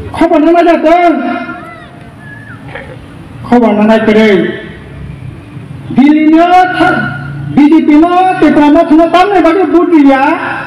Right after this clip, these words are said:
আপনি এবারে দিল্লি নিয়ে সে ছাড় নাই যা। হ্যাঁ, আমার থাকায় নগদ বাকি কেন সংসার, খাইবানো, কোনো তার নেই বাকি ভোট নাই।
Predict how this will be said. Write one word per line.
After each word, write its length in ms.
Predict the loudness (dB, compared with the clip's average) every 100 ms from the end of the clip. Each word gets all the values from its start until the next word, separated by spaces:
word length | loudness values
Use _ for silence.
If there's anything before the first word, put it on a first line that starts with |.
| -8 -2
আপনি 300 | 0 2 2
এবারে 260 | 2 2
দিল্লি 280 | 2 4 4
নিয়ে 120 | 2 0
সে 80 | -2
ছাড় 320 | 0 2 2
নাই 160 | 2
যা। 540 | 2 2 0 -2 -6 -8 -10 -14 -14 -16 -16 -18 -18 -16 -16 -14 -10
হ্যাঁ, 180 | 0 2
আমার 360 | 2 2 0 0
থাকায় 300 | 0 2 4
নগদ 340 | 4 4 2
বাকি 280 | 0 -2 0 2
কেন 120 | 4
সংসার, 680 | 2 0 -2 -2 -4 -6 -4
খাইবানো, 380 | 0 0 0 -2 -6 -14 -16 -16 -6
কোনো 220 | 0 2 2
তার 180 | 2
নেই 120 | 2 2
বাকি 240 | 2 2
ভোট 220 | 2 2
নাই। 280 | 2 2